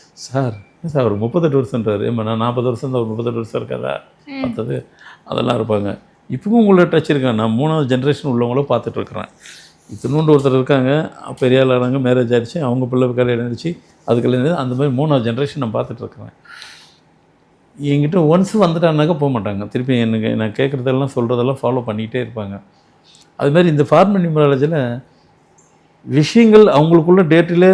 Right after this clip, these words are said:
Speaker 1: நெகட்டிவா எதிரா இருந்ததுன்னா அதை பாசிட்டிவா மாத்துற வேலை தான் ஃபார்மல் நியூமராலஜியோட வேலையே.
Speaker 2: ம்.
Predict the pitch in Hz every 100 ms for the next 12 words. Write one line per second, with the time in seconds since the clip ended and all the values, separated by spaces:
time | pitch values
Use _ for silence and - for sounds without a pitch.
0 | 180 151 156 165 156 139 139 147 131 127
1 | 139 - 127 - 143 160 170 170 151 123
2 | 165 170 156 127 117 135 151 127 120 110
3 | 110 98 98 95 92 95 95 107 107 104
4 | - - 254 240